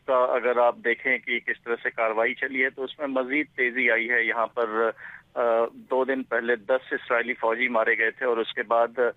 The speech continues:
اسرائیل نے کافی ریزروسٹ کو اور بلایا اور وہاں پر پینسٹھ ہزار ریزروسٹ جو ہیں وہ ابھی کاروائی میں حصہ لے رہے ہیں۔ اور یہاں پر، آ، surveys بھی کرائے گئے جس میں یہ دکھا کہ تقریباً چھیاسی فیصد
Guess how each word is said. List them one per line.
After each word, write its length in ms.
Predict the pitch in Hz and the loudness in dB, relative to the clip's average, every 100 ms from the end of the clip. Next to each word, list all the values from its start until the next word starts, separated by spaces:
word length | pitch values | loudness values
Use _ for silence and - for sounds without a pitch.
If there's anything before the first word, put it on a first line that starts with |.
| - - - | -8 -20 -10
اسرائیل 380 | 120 - 120 123 | -8 0 0 2
نے 80 | 127 | 0
کافی 280 | 117 120 139 | 0 -2 -2
ریزروسٹ 600 | 117 113 120 127 - - | -4 -2 -2 -2 -4 -4
کو 80 | |
اور 300 | 120 135 127 | -2 2 2
بلایا 460 | 135 120 110 110 113 | 2 2 4 4 4
اور 240 | 117 113 | 2 0
وہاں 200 | 110 113 | 0 -2
پر 120 | 113 113 | -2 -6
پینسٹھ 480 | - 117 - 143 | -4 -4 -2 -2
ہزار 240 | 131 113 117 | -2 0 0
ریزروسٹ 460 | 113 110 113 113 113 | 0 -2 -2 -4 -6
جو 100 | 113 113 | -4 -2
ہیں 120 | 110 | -2
وہ 120 | 110 | 0
ابھی 300 | 107 107 110 104 - - - | 0 0 -4 -8 -14 -20 -4
کاروائی 360 | 117 110 117 | -2 0 0
میں 160 | 120 113 | 0 -4
حصہ 220 | 107 - 113 | -4 -2 0
لے 100 | 107 101 | 0 0
رہے 80 | 98 | -2
ہیں۔ 100 | 92 - - - _ | -6 -14 -18 -20 _
اور 300 | 123 123 131 | 0 0 0
یہاں 340 | 123 123 139 | -2 0 0
پر، 240 | 135 147 139 135 131 - | 2 0 2 2 2 0
آ، 100 | 131 - | -6 -2
surveys 400 | 135 135 160 156 | 0 2 2 2
بھی 140 | 156 | 0
کرائے 320 | 139 127 123 127 | 0 2 2 2
گئے 160 | 135 | 0
جس 240 | 123 120 135 | 0 -4 -4
میں 80 | |
یہ 160 | 120 131 131 120 _ | 0 2 2 0 _
دکھا 360 | 113 117 - 131 | -6 -4 0 0
کہ 280 | 131 131 127 - _ _ | 0 -2 -2 -6 _ _
تقریباً 480 | 135 117 135 135 143 | -6 -4 -2 -2 -2
چھیاسی 560 | 139 123 123 131 - 170 151 | -4 0 0 0 -2 -4 -4
فیصد 600 | - 131 - 139 110 - | -4 -2 0 -2 -4 -18